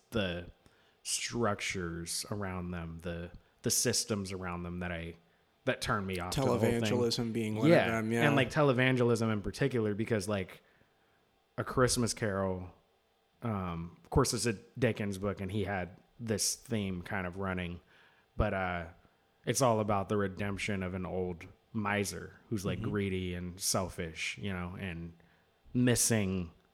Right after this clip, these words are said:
Speaker 1: kind of the point of life, of human connection and
Speaker 2: Yeah.
Speaker 1: caring about other people. Um,
Speaker 2: In Hinduism, they call that Maya,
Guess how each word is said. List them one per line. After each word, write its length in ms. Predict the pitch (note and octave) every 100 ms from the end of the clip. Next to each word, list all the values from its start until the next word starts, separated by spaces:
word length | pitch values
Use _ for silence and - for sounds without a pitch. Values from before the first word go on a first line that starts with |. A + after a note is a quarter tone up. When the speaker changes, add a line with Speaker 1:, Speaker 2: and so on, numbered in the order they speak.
| _ _ _
Speaker 1:
kind 220 | - B2 F#2+
of 80 |
the 80 | F2+
point 380 | - B2 G2 F2+
of 160 | F2+ G2
life, 360 | F#2+ F#2 E2
of 140 | F2+ E2+
human 300 | A2 F#2 F#2
connection 680 | G2+ E2+ E2 - E2+ E2 E2
and 220 | F2+ G3+
Speaker 2:
Yeah. 160 | A#2+ - -
Speaker 1:
caring 380 | C3 G2+ F#2
about 240 | F2 F2+ F2+
other 180 | F2 F2+
people. 540 | G2+ E2+ F2+ E2+ E2+ _ - - G#2
Um, 400 | F#2+ E2 E2 E2 -
Speaker 2:
In 120 | D#3 C#3
Hinduism, 580 | D3 C#3 C3 A#2+ A#2+
they 100 | A#2+
call 260 | A#2+ B2+ A#2+
that 200 | A#2 -
Maya, 560 | A2 A2 A2 G#2 -